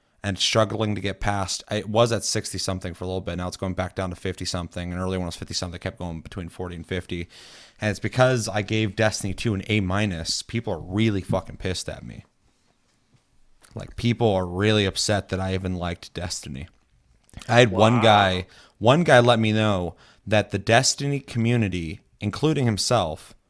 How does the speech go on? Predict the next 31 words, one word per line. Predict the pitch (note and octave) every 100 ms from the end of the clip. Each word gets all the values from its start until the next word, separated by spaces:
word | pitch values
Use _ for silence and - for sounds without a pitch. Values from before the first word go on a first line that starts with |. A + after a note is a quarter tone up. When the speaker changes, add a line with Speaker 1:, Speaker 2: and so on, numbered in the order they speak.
| _ _ _ _
Speaker 1:
see | - C3 A#2+
the |
flaws | G#2 A#2+ A#2+ A2+ G2+
in | G2+
Destiny | G#2 - G2
two, | - A2+ G2+ F#2
and | F#2+
there's | F2+ A2
more | B2
flaws | - A2 G2
in | F#2+
Destiny | G2 - F#2
two | G#2 F#2
than | F2+
Destiny | F#2 - F2
one | F#2+ G2
even | F2 D#2+
had. | F#2 D#2 - - _ _ _ _ _
And | G2+
I |
was | G#2+ G#2+
like, | G#2 F#2+ - - _ _ _ _ -
"So | - G#2+ G2+
it |
doesn't | G#2 B2 B2
sound | B2+
like | A2
you | A2+
like | B2 A#2+
the |
game, | G#2 G#2 G2 F#2+ F#2